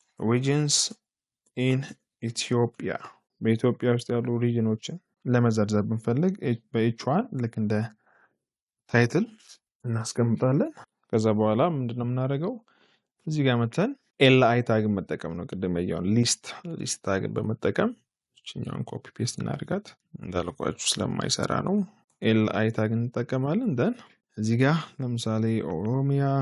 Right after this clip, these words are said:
then ኤል አይ ታግ ከፍተናል። ምን ማድረግ አለብን? እዚህ ጋር መተን፣ እ፣ መዝጋት አለብን። ከዛ ነችኛዋን ምን ማድረግ? ዱፕሊኬት፣ ዱፕሊኬት እናድርጋት።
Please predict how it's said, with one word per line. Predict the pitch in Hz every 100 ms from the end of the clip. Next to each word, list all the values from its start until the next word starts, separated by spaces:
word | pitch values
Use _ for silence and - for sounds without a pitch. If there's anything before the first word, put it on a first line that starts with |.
| 135 - - _ -
then | 110 110
ኤል | 107 127 123
አይ | 123
ታግ | 120 117 117
ከፍተናል። | - 117 - 120 117 120
ምን | 127 127
ማድረግ | 123 120 123
አለብን? | 123 123 127 123
እዚህ | 120
ጋር | 117 117
መተን፣ | 113 - 107
እ፣ | 123 117 - _ _ _ _ _ -
መዝጋት | 101 104 113 92 90
አለብን። | 85 - - _ _ _ -
ከዛ | 92 98
ነችኛዋን | 104 107 131 135 135 135 - _ _ -
ምን | 120 120
ማድረግ? | 117 104 101
ዱፕሊኬት፣ | 104 110 - 120 - 202 - - - _ _ _ _ _ _ _ _ _ _ _ -
ዱፕሊኬት | 104 - 101 107 - -
እናድርጋት። | 82 82 - 151 147